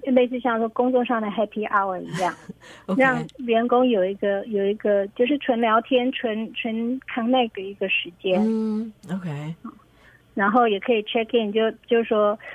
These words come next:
Speaker 1: 呃，有很多方式可以 check in 啦，就是，呃，比如说像过去这一年来的是，我会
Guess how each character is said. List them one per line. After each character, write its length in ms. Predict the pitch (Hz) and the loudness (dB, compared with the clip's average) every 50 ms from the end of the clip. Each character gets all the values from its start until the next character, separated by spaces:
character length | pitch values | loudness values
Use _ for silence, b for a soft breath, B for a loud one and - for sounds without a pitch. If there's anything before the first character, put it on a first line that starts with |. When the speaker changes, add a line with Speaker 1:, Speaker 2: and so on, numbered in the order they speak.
| B B B _ _ | B B B _ _
Speaker 1:
呃， 240 | - 208 196 190 190 233 | -4 -2 0 0 2 2
有 120 | 240 294 | 2 2
很 160 | 339 427 359 | 2 0 2
多 140 | 262 254 254 | 2 2 2
方 240 | - 269 269 277 277 | 2 2 2 2 0
式 120 | - 294 254 | -2 -4 -4
可 140 | - 277 | -2 0
以 120 | 247 196 180 | 0 0 -2
check 240 | - - 220 208 - - 233 | -4 -6 -6 -6 -4 -6 -6
in 100 | 214 190 | -4 -4
啦， 220 | 175 - - - | -4 -6 -6 -6
就 160 | 196 240 233 | -4 -2 -2
是， 400 | 226 - 247 233 220 214 208 254 - _ - | -2 0 2 2 2 2 2 -2 -6 _ -2
呃， 120 | 233 208 | -2 -2
比 160 | - - - 214 | -2 0 0 2
如 100 | 226 254 | 2 2
说 280 | - 285 269 262 262 277 B B B B B B | 4 4 4 4 2 0 B B B B B B
像 240 | - 285 269 269 | 0 0 2 2
过 140 | 269 302 294 | 2 2 2
去 120 | 277 302 269 | 2 2 2
这 100 | 277 269 | 2 2
一 120 | 269 269 | 4 4
年 240 | 262 240 220 214 208 | 2 0 0 -2 -2
来 220 | 202 196 190 196 | -2 -2 -2 0
的 120 | 202 208 208 | -2 -2 -4
是， 180 | - - - - _ _ - - _ _ _ _ _ _ - - | -4 -8 -12 -14 _ _ -20 -20 _ _ _ _ _ _ -10 -4
我 200 | 226 214 196 190 | -2 -2 0 4
会 400 | - 254 240 226 220 220 214 | 4 6 6 4 4 0 -2